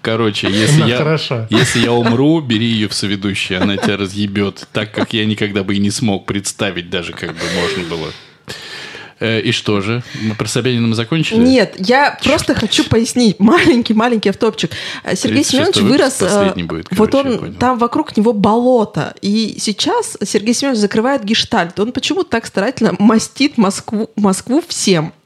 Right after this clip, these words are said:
Speaker 3: Там бордюрами и плиткой.
Speaker 2: Ты понимаешь,
Speaker 3: Потому что
Speaker 2: да,
Speaker 3: е-
Speaker 2: что за нами придут?
Speaker 3: Да, но если вдруг болото, то у него бордюр.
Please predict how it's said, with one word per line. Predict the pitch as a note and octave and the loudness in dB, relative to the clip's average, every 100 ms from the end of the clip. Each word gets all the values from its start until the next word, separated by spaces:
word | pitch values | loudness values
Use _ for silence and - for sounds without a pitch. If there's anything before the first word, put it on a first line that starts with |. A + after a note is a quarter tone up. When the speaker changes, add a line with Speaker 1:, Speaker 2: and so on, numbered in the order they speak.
| G#3 | -10
Speaker 3:
Там | E3+ E3 | -4 -2
бордюрами | F#3+ G3 D4+ A#3 F3+ | -2 -2 -2 0 -4
и | |
плиткой. | - C4 - D#3+ - - | -4 -4 -2 -4 -2 -4
Speaker 2:
Ты | |
понимаешь, | C#3+ E3 F#3+ | 2 4 6
Speaker 3:
Потому | F3+ | 4
что | C3+ F3+ | 4 2
Speaker 2:
да, | |
Speaker 3:
е- | B3+ | 2
Speaker 2:
что | D#3+ | 2
за | D3+ | 2
нами | D3 C3+ | 2 0
придут? | A#2+ D3 C#3+ B2 - _ - | -2 -2 0 -2 -6 _ -4
Speaker 3:
Да, | B3+ D4 C#4 | 0 2 2
но | B3+ | 2
если | C4 B3 E4+ - | 2 2 0 0
вдруг | A#3 B3+ B3+ | 0 0 0
болото, | F#3+ G#3+ B3+ A4 C4 - - | 0 2 2 0 0 -6 -4
то | A#4 | 0
у | C4 | 2
него | C4 F#4+ | 2 2
бордюр. | B3 B3+ B3 C4 G3+ | 0 0 2 2 2